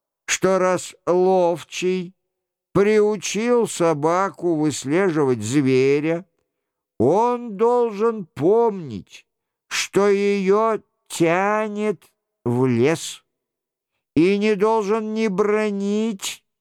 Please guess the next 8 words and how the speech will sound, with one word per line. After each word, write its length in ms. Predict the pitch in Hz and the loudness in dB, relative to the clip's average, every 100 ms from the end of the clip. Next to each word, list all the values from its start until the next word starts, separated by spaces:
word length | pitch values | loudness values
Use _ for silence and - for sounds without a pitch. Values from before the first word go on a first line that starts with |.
| _ _ 170 | _ _ -2
ни 400 | 202 226 240 220 | 0 2 2 2
бить 560 | 175 190 214 226 170 | 2 2 2 0 -4
её, 680 | 202 214 233 214 220 226 196 - _ _ _ _ | -6 -2 0 2 2 0 -6 -14 _ _ _ _
чтобы 560 | - - 190 208 190 202 | -12 -4 0 0 2 0
заставить 1080 | 160 180 156 - - 175 214 226 214 208 165 | 0 0 -2 -8 -4 -2 0 -2 -2 -4 -6
бежать 640 | 151 180 165 160 190 180 | 0 2 2 0 0 -2
по 180 | - 180 | -2 -2
следу. 640 | 151 151 170 196 160 110 | -2 -2 0 0 -2 -6